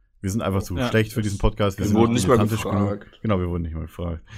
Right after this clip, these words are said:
Speaker 1: <laughs> Nein, Quatsch, das ist schon so abgesprochen.
Speaker 3: Nee, nix Quatsch.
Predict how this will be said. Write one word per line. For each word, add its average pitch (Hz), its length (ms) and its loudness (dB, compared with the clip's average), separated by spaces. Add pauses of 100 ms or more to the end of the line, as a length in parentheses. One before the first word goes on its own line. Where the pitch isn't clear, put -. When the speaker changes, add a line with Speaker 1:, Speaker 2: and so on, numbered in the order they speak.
(360)
Speaker 1:
<laughs> - 480 -8
Nein, 87 140 -2
Quatsch, - 280 -4
das 87 120 -4
ist 85 80 -10
schon 87 140 -6
so 85 80 -8
abgesprochen. - 440 -10
Speaker 3:
Nee, 117 80 4
nix 151 320 -2
Quatsch. - 520 -4